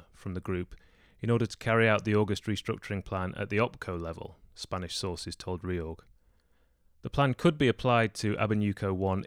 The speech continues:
if Abengoa's current majority stake in the company is sold during the concurso proceedings. Seville's Mercantile Court Number Three, headed by Judge Miguel Angel Navarro Robles,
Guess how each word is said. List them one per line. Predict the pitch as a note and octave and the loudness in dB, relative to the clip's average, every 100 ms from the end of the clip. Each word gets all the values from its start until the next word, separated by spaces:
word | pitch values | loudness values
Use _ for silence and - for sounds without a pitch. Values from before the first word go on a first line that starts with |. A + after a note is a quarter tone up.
| - | 0
if | C3 - | 0 0
Abengoa's | A#2+ A2 G#2+ G#2 G2 | -2 -2 0 0 0
current | - B2 A2+ | 0 0 2
majority | G#2+ G#2 G#2 - | 0 2 2 0
stake | G2 - B2 - | -4 0 0 0
in | |
the | G2+ | -2
company | - F#2+ F#2 F#2+ | -2 -4 -2 -4
is | - F#2 | -4 -4
sold | - A#2+ G#2 F2+ E2+ - | 0 2 2 2 -4 -6
during | G#2+ G2 F#2 | -2 0 -2
the | |
concurso | - F#2+ - G2 F2+ F#2+ F2+ | -4 -8 -4 -4 -4 -6 -8
proceedings. | - G#2 F#2+ F2+ F#2 - _ _ _ _ - _ _ _ _ _ _ _ _ _ _ _ | -8 -6 -6 -8 -14 -16 _ _ _ _ -20 _ _ _ _ _ _ _ _ _ _ _
Seville's | - B2 D#3 A#2 | -4 4 6 6
Mercantile | C#3 C#3 B2 A#2+ A2+ | 4 4 2 2 2
Court | G#2+ A#2+ A2+ | 2 2 2
Number | G#2+ G#2 | 0 -4
Three, | - A#2+ C3+ F2+ D#2+ - - - | -2 4 4 4 -2 -12 -16 -8
headed | - A2+ F#2+ | -4 -2 -2
by | G#2 F#2+ | 0 0
Judge | - G#2+ G2 - - | 0 -2 -2 -6 -6
Miguel | G#2+ G2 G#2+ G2+ - | -4 0 2 2 0
Angel | G#2 G2+ F#2 G2+ G2+ - | -2 -2 -2 -2 -2 -4
Navarro | A2+ G2 G2+ G2+ F#2+ F#2 | -4 0 0 0 0 0
Robles, | F#2 A2+ G2 E2+ F#2 - | 4 4 4 0 -2 -6